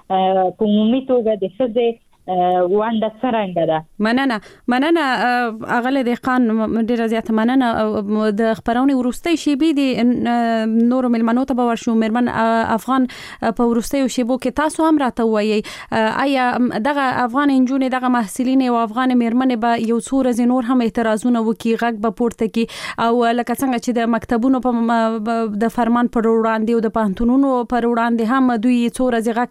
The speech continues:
Speaker 2: پورته کړ، بیرته، آه، غږ یې بند شو، په، آه، خاموشه شو. څوک یې تر څنګ ونه درېد؟ آیا، آه، دا فرم-، آه، د دغه فرمان پر وړاندې به هم دا غږونه، آه، دوه او درې ورځو په تېرېدو سره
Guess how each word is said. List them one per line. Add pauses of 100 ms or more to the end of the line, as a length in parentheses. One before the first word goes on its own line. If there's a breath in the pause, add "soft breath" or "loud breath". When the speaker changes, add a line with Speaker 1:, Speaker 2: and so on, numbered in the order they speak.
Speaker 2:
پورته
کړ،
بیرته، (400 loud breath)
آه،
غږ
یې
بند
شو،
په،
آه،
خاموشه
شو. (320 loud breath)
څوک
یې
تر
څنګ
ونه
درېد؟
آیا،
آه،
دا
فرم-،
آه،
د
دغه
فرمان
پر
وړاندې
به
هم
دا
غږونه،
آه، (360)
دوه
او
درې
ورځو
په (140)
تېرېدو
سره